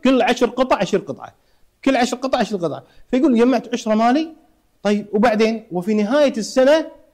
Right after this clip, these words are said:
صار عندي فلوس، جمعت ربعي كلهم وعزمتهم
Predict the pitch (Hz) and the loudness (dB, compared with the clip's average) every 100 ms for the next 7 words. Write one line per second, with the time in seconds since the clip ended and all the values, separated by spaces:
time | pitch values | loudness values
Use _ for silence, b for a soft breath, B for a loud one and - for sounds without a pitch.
0 | _ _ _ _ _ - 143 151 160 262 | _ _ _ _ _ -6 -2 0 0 2
1 | 226 - - _ - 151 175 240 165 220 | 0 -2 -18 _ -8 -2 0 0 -2 -2
2 | 214 185 180 262 254 202 185 170 180 240 | 0 0 0 0 2 2 2 2 2 0
3 | - | -2